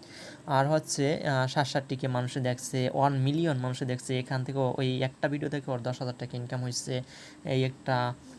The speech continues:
তারপরে, আহ, মিলিয়ে ঝিলিয়ে মানে ওর মাসিক একটা এখান থেকে একটা অ্যামাউন্ট পায়, আহ, চল্লিশ, পঞ্চাশ, ষাট হাজার টাকা, তাতে ওর চলে যায়, যেটা আমি মনে করি বা তার থেকে বেশি হতে পারে, লাখ পর্যন্ত যাইতে পারে, আহ, এটা, উম, আইডি বুঝে। তো আচ্ছা, আমি যেটা বোঝাতে চেয়েছি,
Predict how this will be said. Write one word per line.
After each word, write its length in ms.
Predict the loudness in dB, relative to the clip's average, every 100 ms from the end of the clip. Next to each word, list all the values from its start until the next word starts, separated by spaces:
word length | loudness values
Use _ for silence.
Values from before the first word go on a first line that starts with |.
| -14 2
তারপরে, 560 | 2 2 0 0 -2
আহ, 600 | -4 -8 -6 -4 -4 -2
মিলিয়ে 260 | 2 4 4
ঝিলিয়ে 280 | 2 0 0
মানে 220 | 0 4
ওর 200 | 4 6
মাসিক 340 | 4 0 0
একটা 200 | 0 2
এখান 240 | 0 0 -8
থেকে 160 | -6
একটা 180 | -4 0
অ্যামাউন্ট 380 | 0 2 0 0 0
পায়, 160 | 0
আহ, 520 | 0 -2 2 2 0 -4 -6 -4 4
চল্লিশ, 320 | 6 6 4
পঞ্চাশ, 320 | 0 0 0
ষাট 160 | 2 2
হাজার 180 | 2 0
টাকা, 160 | 0
তাতে 240 | 4 4 4
ওর 100 | 2
চলে 320 | 4 6 6
যায়, 160 | 4 -6 -16 -20 -20 -20 -20 -6
যেটা 220 | -2 2 4
আমি 140 | 4
মনে 200 | 2 2
করি 180 | 0 2
বা 140 | 2
তার 200 | 4 2 2
থেকে 140 | -2
বেশি 260 | 0 0 0
হতে 200 | 0 0
পারে, 220 | -2 0
লাখ 240 | 0 0 -2 -6
পর্যন্ত 300 | -6 -4 -4
যাইতে 240 | -2 -2 -2
পারে, 240 | -2 -2 -6 -16 -16 -16 -16 -4
আহ, 180 | 2 4
এটা, 360 | 4 4 4 2
উম, 400 | -4 -4 -2 2
আইডি 260 | 2 4 2
বুঝে। 360 | 0 -4 -4 -6 -12 -20 -20 -20 -18 -18 -20 -18 0
তো 220 | 6 8
আচ্ছা, 340 | 6 4 4 4
আমি 180 | 4 2
যেটা 260 | 4 4
বোঝাতে 340 | 4 2 0 0
চেয়েছি, 540 | 2 2 2 0